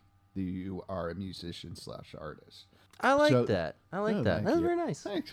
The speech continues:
Speaker 1: Hey.
Speaker 2: <laughs>
Speaker 1: I, I
Speaker 2: This,
Speaker 1: entertained.
Speaker 2: this is good.
Speaker 1: I,
Speaker 2: I,
Speaker 1: I impressed Izzy. That's what I
Speaker 2: <laughs>
Speaker 1: live
Speaker 2: man,
Speaker 1: to do.
Speaker 2: kudos.
Speaker 1: <laughs>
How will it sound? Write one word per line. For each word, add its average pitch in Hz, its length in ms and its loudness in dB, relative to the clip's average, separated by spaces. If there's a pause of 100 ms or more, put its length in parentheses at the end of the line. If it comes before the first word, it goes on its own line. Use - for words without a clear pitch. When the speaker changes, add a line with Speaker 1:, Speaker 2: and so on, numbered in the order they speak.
Speaker 1:
Hey. 175 360 4
Speaker 2:
<laughs> - 40 0 (840)
Speaker 1:
I, 117 160 -6 (840)
I 131 100 2
Speaker 2:
This, 139 60 10
Speaker 1:
entertained. 143 540 12
Speaker 2:
this 523 200 12
is 466 120 10
good. 208 480 12
Speaker 1:
I, 165 220 10
Speaker 2:
I, 160 100 10
Speaker 1:
I 160 140 12
impressed 143 500 12
Izzy. 110 300 2
That's - 280 -4
what - 120 10
I 202 80 12
Speaker 2:
<laughs> - 0 -
Speaker 1:
live 214 200 6
Speaker 2:
man, 254 280 8
Speaker 1:
to 95 160 4
do. 85 160 2
Speaker 2:
kudos. 151 720 10
Speaker 1:
<laughs> - 40 0